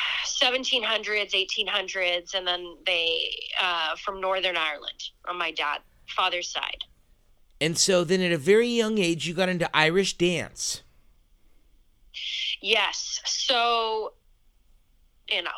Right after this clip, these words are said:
Speaker 1: we'll get into the history. Like, of all things, everything has roots and lineage, and it's fascinating, right? But, of course, mainstream and technology and, of course, you know, the television.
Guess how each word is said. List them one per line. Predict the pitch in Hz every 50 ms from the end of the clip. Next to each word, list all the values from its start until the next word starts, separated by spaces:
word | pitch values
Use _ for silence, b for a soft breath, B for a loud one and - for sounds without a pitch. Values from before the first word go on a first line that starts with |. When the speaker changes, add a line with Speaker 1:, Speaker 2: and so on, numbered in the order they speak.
| - - _ _ _ -
Speaker 1:
we'll | 233 240 247
get | 240 233 214 196
into | 196 196 196 190 - - 208 190 180 175 175 175 - -
the | 202
history. | 214 220 226 208 - - - 196 190 175 170 175 170
Like, | 208 233 269 262
of | 320 302 254
all | 254 214 196 190 - -
things, | - 202 190 185 190 202 226 226 214 226 214
everything | 214 208 220 226 208 - 226 214 208
has | 202 208 202 185 180 175 170 165 - - - - - _ _ - 240
roots | 302 311 294 254 - - - - - 208
and | 190 185 190
lineage, | 214 254 277 269 269 254 247 240 240 233 226 220 220 - - 196 208
and | 190 185 175 170 165 170 170 - _ _ -
it's | - 190 - -
fascinating, | - - 208 196 - - - 202 185 165 156 151 151 - - 151 - -
right? | 202 190 180 185 220 233 - - - -
But, | 202 185 185 185 - - _ B B B B B B B B
of | 208 214 202 -
course, | - 269 240 220 214 220 220 - - -
mainstream | 214 220 220 226 233 233 - - - 240 240 233 226 226 220 220 220 220 214 208 196
and | 180 170 170 170 - B B B B B B B B B
technology | - 247 233 - - 233 226 220 220 220 220 214 208 208 - 220 214 208 208 202 202 202 196
and, | 185 190
of | 190 185 _
course, | - - 220 214 208 208 - - - - -
you | 233 208 180
know, | 170 170 165 175 185
the | 185
television. | 180 - - 220 220 240 240 - 196 180 175 170 180 170 160 165 185